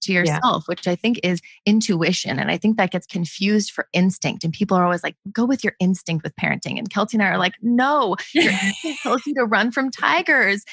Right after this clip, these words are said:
Speaker 1: and put
Speaker 2: <laughs>
Speaker 1: kids in timeouts."
Speaker 2: <laughs>
Speaker 1: No. That go some levels deeper. That's the practice, is, is rediscovering that intuition and that inner attunement. And our kids are leading the way with us.
Speaker 2: Mm-hmm.
Speaker 1: They're
Speaker 2: Yeah.
Speaker 1: a few steps ahead of us even, because they're so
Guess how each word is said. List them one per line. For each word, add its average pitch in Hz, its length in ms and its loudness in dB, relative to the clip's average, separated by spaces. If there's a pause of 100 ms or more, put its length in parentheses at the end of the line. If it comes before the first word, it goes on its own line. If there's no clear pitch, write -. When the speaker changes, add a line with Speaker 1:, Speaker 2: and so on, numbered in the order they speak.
(160)
Speaker 1:
and 254 160 2
put 302 240 0
Speaker 2:
<laughs> - 0 -
Speaker 1:
kids 294 180 -2
in 294 140 0
timeouts." 311 680 2 (320)
Speaker 2:
<laughs> - 360 -2 (240)
Speaker 1:
No. 320 840 2 (580)
That 208 240 -8
go 240 200 0
some 226 180 0
levels 233 340 2
deeper. 220 400 0
That's 170 240 0
the 202 80 -4
practice, 208 600 0
is, 170 180 -2 (100)
is 175 140 -4
rediscovering 180 960 0
that 160 220 -2
intuition 160 640 -4
and 151 100 -2
that 147 180 -4
inner 160 240 0
attunement. 156 600 -4
And 185 80 -2
our 175 180 0
kids 226 380 0
are 185 80 -4
leading 196 440 -2
the 170 100 -6
way 208 260 -2
with 208 240 -2
us. - 260 0 (200)
Speaker 2:
Mm-hmm. 180 160 -4
Speaker 1:
They're 185 200 2
Speaker 2:
Yeah. 247 100 0
Speaker 1:
a 240 120 -4
few 269 120 -4
steps - 300 -6
ahead 196 280 0
of 233 120 0
us 180 140 -2
even, 165 220 -6
because 190 260 -8
they're 190 140 -8
so 185 640 0